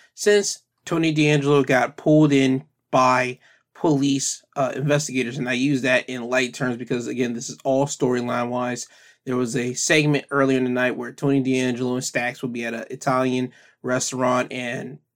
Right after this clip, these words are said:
two guys that said they work for the police, they say that, uh, they gotta investigate and take Tony downtown to speak to him about an investigation. Again, still going over with the whole mafia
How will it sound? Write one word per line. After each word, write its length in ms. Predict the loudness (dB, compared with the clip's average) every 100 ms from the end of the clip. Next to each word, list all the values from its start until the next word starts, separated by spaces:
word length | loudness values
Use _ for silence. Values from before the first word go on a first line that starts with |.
| _ _
two 220 | -2 2 4
guys 380 | 4 2 0
that 120 | -4 -4
said 160 | -2
they 80 | -2
work 220 | -2 -2
for 100 | -2
the 80 | -4
police, 480 | -2 0 0 0 -4
they 240 | -8 -10
say 240 | -6 -2 0
that, 280 | 0 -4 -6 -20 -20 _
uh, 220 | -4 -2
they 80 | -2
gotta 400 | -4 -4 -8 -12 -18 _
investigate 560 | -6 0 0 0 0 -2
and 80 | 0
take 160 | -6
Tony 280 | -2 0 0
downtown 800 | 0 0 0 0 0 0 0 -4
to 80 | -8
speak 280 | -6 -4 -2
to 120 | -4
him 140 | -4
about 320 | -4 -2 -2 -4
an 340 | -10 -8 -8 -8
investigation. 920 | -4 -2 -2 -4 -4 -4 -4 -6 -8 _ _ _ _ _ _ _
Again, 320 | -2 2 0 0
still 220 | 2 4
going 280 | 6 4 4
over 240 | 2 2
with 180 | 2 0
the 80 | 2
whole 180 | 2 2
mafia 720 | 2 0 0 -2 -2 -6